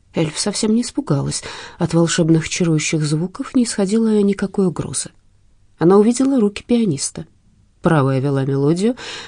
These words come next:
нисходящими четвертями на первой и второй долях внахлёст, от до к до октавы ниже, затем также от фа к фа, си бемоль, си бемоль, ми, ми.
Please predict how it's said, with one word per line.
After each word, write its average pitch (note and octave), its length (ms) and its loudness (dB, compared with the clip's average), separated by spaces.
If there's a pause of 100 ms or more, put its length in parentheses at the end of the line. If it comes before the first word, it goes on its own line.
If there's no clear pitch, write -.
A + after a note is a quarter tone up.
(100)
нисходящими F3+ 880 4
четвертями D#3+ 720 0
на D#3 160 4
первой F3 420 0
и C3+ 40 0
второй C3 440 -2
долях C#3 480 -4
внахлёст, C#3 580 -2 (380)
от B2+ 340 0
до F#3+ 460 2
к D#3 100 2
до C3+ 320 2
октавы C3 500 -2
ниже, F#3+ 360 0 (400)
затем G#3+ 420 6
также G3+ 340 2
от D#3 120 0
фа G#3 500 0
к - 60 -12
фа, D3+ 360 -2 (380)
си D3 380 0
бемоль, C3+ 480 2
си - 160 -2
бемоль, D#3 400 4 (300)
ми, D#3 480 8
ми. B2+ 280 0